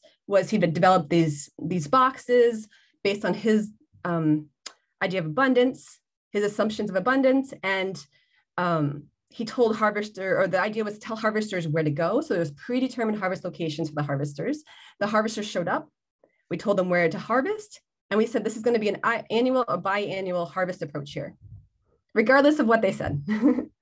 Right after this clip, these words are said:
And their sweetgrass stems were gonna be counted for the pre and post harvest and following years. There's a lot of issues with that. There's a lot of cultural protocols that were being broken in that, in that approach. And so this is how another approach was developed,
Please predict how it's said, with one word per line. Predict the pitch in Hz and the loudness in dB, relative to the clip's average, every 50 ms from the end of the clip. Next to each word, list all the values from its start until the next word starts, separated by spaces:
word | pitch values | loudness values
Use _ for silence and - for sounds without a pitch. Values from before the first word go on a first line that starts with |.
| - - - - - - - - - _ _ _ _ - | -18 -18 -16 -16 -18 -20 -20 -20 -20 _ _ _ _ -4
And | 214 214 214 220 | 0 0 2 4
their | 214 214 214 208 - | 4 4 4 2 0
sweetgrass | - 254 240 247 226 220 220 | -2 -2 0 2 2 0 0
stems | - 240 214 185 | 0 -4 -4 -2
were | 180 175 | -2 -2
gonna | 190 190 | -2 -2
be | 175 175 | -2 -2
counted | 160 - 180 170 175 165 175 165 156 151 | -4 -2 -2 -2 -2 0 -2 -2 -2 -2
for | 151 170 | -2 -2
the | 160 160 165 | -2 -2 -4
pre | 147 - - 240 233 226 226 202 | -4 -4 -2 -2 0 2 2 0
and | 175 - | 0 0
post | - 196 170 147 - | 0 -2 -2 -2 -2
harvest | 170 151 147 147 147 143 - - | -4 -4 -4 -4 -6 -8 -8 -8
and | 165 160 | -6 -2
following | 170 170 170 160 156 156 | 0 0 0 0 0 0
years. | 151 147 104 95 - - _ _ _ _ _ _ _ _ _ _ _ _ _ _ _ _ _ _ _ _ _ _ _ _ _ _ _ _ _ _ - - - _ _ - | -2 -2 -4 -8 -14 -16 _ _ _ _ _ _ _ _ _ _ _ _ _ _ _ _ _ _ _ _ _ _ _ _ _ _ _ _ _ _ -20 -20 -20 _ _ -10
There's | 180 143 - - _ _ - | -8 -8 -10 -12 _ _ -2
a | 156 170 | 2 4
lot | 170 170 170 | 4 4 4
of | 175 131 | 2 0
issues | 165 247 - - 277 269 | -2 -2 -2 -2 -2 -2
with | 277 269 277 | -2 -2 0
that. | 302 285 415 415 - - - | 0 -2 0 -2 -4 -6 -8
There's | 180 175 | -6 -2
a | 185 | 0
lot | 180 170 165 | 0 0 0
of | - | -2
cultural | - 220 214 - - 214 208 | -2 -4 -4 -4 -4 -6 -6
protocols | 208 - 214 226 240 - - 247 240 | -6 -4 -4 -4 -2 2 0 0 2
that | 240 - | 0 -2
were | - 170 | -2 -2
being | 151 180 170 165 | -2 -2 -2 -2
broken | 143 147 151 - - 240 233 | -2 -2 -2 -2 -2 -4 -2
in | 240 247 | -2 -2
that, | 247 247 240 - - _ | -2 -2 -4 -6 -8 _
in | - 233 | -8 -6
that | 233 233 - | -4 -4 -4
approach. | 220 220 - 240 294 381 - - - - - _ _ _ _ _ _ _ _ _ _ _ _ _ _ _ - | -4 -4 -4 -4 -4 -4 -6 -12 -20 -20 -20 _ _ _ _ _ _ _ _ _ _ _ _ _ _ _ -10
And | 185 180 | -8 -6
so | - 190 | -4 -6
this | 202 214 | -6 -6
is | 208 214 | -4 -2
how | 214 196 190 | 0 0 2
another | 180 170 160 170 175 160 170 185 190 190 190 | 2 2 0 0 -2 -2 -2 0 2 4 4
approach | 180 170 - - 165 156 151 - | 4 2 0 -2 -4 -2 -4 -4
was | 156 147 | -6 -6
developed, | 156 156 147 143 139 - - - - - | -4 -2 -2 -2 -2 -4 -8 -12 -18 -20